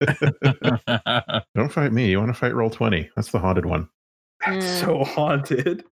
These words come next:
Speaker 2: All right. Uh,
Speaker 1: It specifically does not like, uh, specters. I wonder how it'll treat season three.
Speaker 4: Oh my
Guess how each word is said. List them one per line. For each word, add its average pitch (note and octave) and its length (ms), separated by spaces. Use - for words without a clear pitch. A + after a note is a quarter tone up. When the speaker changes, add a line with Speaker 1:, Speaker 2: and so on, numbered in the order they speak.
Speaker 2:
All C#3+ 120
right. F#2+ 400
Uh, A#2+ 920
Speaker 1:
It - 80
specifically A3+ 460
does G#2 240
not G#2 360
like, F#2+ 480
uh, F#2+ 340
specters. F#2+ 720
I F2 140
wonder G2 680
how G2+ 240
it'll G2+ 160
treat G#2 240
season G2+ 240
three. G2 320
Speaker 4:
Oh A#3+ 60
my A3+ 160